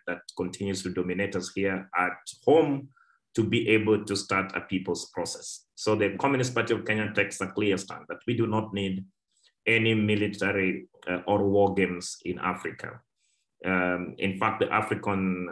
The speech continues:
as, uh, American experiment has been deeply rejected among the progressives. Uh, the second part, which is the most interesting that you've asked me, is the position of the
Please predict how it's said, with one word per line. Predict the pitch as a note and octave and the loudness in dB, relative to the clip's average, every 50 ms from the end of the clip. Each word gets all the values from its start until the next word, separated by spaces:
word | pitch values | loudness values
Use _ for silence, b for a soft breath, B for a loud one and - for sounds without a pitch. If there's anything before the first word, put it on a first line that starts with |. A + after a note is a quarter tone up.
| - - | -6 -2
as, | - F2+ F#2 F#2 - - - - - - _ - - | 0 0 2 0 -2 -6 -8 -10 -12 -16 _ -2 0
uh, | F#2 F2+ F2 F2 | 2 2 2 2
American | F2 F2+ G2 A2 A2 - A2 G#2 F#2+ | 0 2 2 2 2 2 0 0 0
experiment | F2+ F#2 - - - - G2 G2 F2+ - F2 F2 G2+ - - | -2 -4 -6 -6 -2 0 0 2 0 -2 -4 -8 -8 -10 -4
has | - G#2 F#2+ F2+ | -2 -2 -2 -2
been | - G2 G2+ G2 F#2 | -2 -4 -4 -2 0
deeply | F2+ A2 A2 - G#2+ G2+ F#2+ | 0 0 0 2 0 0 0
rejected | F2+ E2+ - F2+ F2 - - - E2+ D2+ - - _ - | 0 -2 -2 -4 -4 -4 -4 -6 -6 -6 -8 -12 _ -8
among | F2 F2+ F2 F2+ F2+ F2+ F2 E2+ | -6 -4 -4 -4 -4 -4 -6 -6
the | D#2+ D2+ D#2 - _ _ - | -6 -8 -8 -10 _ _ -6
progressives. | - F2 E2 - E2+ E2 - - - - - - - - _ _ _ _ _ _ _ _ _ _ _ _ _ - B B B B B B B B B B B B B _ - | -6 -6 -4 -2 -4 -4 -4 -8 -12 -14 -16 -16 -16 -16 _ _ _ _ _ _ _ _ _ _ _ _ _ -14 B B B B B B B B B B B B B _ 4
Uh, | B2 C3+ C#3 C3 B2+ | 6 6 8 8 8
the | C#3 C3+ - G3+ | 6 6 8 6
second | G3+ G3 G#3 F3+ F#3 D#3 | 6 6 4 4 6 6
part, | D3 C#3+ C#3 - C3+ | 6 6 6 4 0
which | C3+ B2+ C3 | 0 0 -2
is | A#2+ G#2+ - | -6 -4 -2
the | A2 A2 G#2+ G#2+ G#2 | 0 2 2 2 2
most | G#2 G#2 G#2 G2+ G2+ A#2 C#3+ C#3+ - - C3+ | 0 -2 -2 2 4 6 6 4 4 2 0
interesting | C3 B2+ - B2+ A#2+ A#2+ - - A2+ G#2 G#2 F#2+ - | 0 2 2 2 2 2 0 -2 -2 -2 -2 0 0
that | G2+ F#2+ - | 0 0 0
you've | - G#2 F#2+ - - - | -2 -4 -2 2 2 2
asked | F#2+ - - - A#2 A2 | 2 2 -2 -2 0 0
me, | G#2 F#2 - - | 2 0 0 0
is | - G#2 G#2 F#2 F2 - | 0 0 0 0 0 2
the | G2+ G#2 G2+ F#2+ - - | 2 2 2 2 2 0
position | G#2 F#2+ A2 C3 C3 - - A#2 A2+ G#2+ - G2+ G2 | 2 4 4 2 2 2 0 -2 -2 -2 2 2 2
of | F#2+ F#2 F#2+ G2 | 2 2 0 0
the | G2 F#2+ F#2+ | 2 2 4